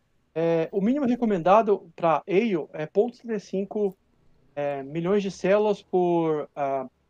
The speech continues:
por M L por grau, é, grau Platon, né? É bastante. Se você tirar lá cem M L, você vai cair pra zero setenta.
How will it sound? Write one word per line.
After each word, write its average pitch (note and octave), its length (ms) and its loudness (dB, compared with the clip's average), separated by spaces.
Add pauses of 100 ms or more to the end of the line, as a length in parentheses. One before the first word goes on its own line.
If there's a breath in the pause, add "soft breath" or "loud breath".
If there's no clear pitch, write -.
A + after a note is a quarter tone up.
(420)
por E3 100 -2
M F3 180 0
L G3+ 160 4
por G3 120 0
grau, G#3 240 0
é, D3 160 -6
grau F3 180 0
Platon, C#3 420 -2
né? C#3 140 -12 (500)
É G3+ 80 -4
bastante. B3 520 4
Se - 80 -10
você C4+ 100 -8
tirar A#3 260 0
lá G3+ 100 2
cem A3+ 220 -6
M F#3 180 -2
L, A3+ 180 0
você F3+ 200 -6
vai G#3 100 -6
cair G#3 320 -2
pra G3 240 -2
zero F#3 220 -2
setenta. G3+ 580 -8